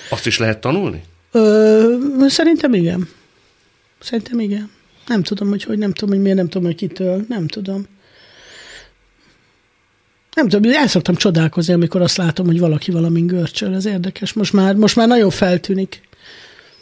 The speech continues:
Speaker 1: Tehát számodra annyira szokatlan, hogy szinte hihetetlen.
Speaker 2: Nem hihetetlen. Látom, hogy görcsöl, csak nem értem, hogy miért, mikor... Szóval ez nem ez, ez nem ez a leszarom tabletta, meg nem a minden mindegy. Nem,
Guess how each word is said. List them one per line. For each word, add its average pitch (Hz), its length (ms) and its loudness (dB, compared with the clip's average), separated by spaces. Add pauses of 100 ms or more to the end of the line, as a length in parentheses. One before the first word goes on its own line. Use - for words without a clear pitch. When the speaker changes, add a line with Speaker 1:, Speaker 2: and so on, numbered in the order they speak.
(120)
Speaker 1:
Tehát - 160 -8
számodra 123 280 0
annyira 143 240 2
szokatlan, 113 420 -4
hogy 120 80 -2
szinte 123 160 -4
hihetetlen. 78 640 -6 (180)
Speaker 2:
Nem 415 200 0
hihetetlen. 175 760 2
Látom, 226 420 2
hogy 185 140 4
görcsöl, 208 280 0
csak - 40 -8
nem 240 160 2
értem, 160 560 -2 (460)
hogy 180 140 -2
miért, 190 520 2
mikor... 190 380 0 (300)
Szóval 226 220 2
ez 320 80 2
nem 202 100 2
ez, 185 120 0
ez 208 200 2
nem 247 140 4
ez 165 100 2
a 175 100 4
leszarom 175 420 2
tabletta, 175 420 2
meg 185 120 2
nem 254 160 4
a 202 60 2
minden 170 400 4
mindegy. 156 600 0 (480)
Nem, 175 380 0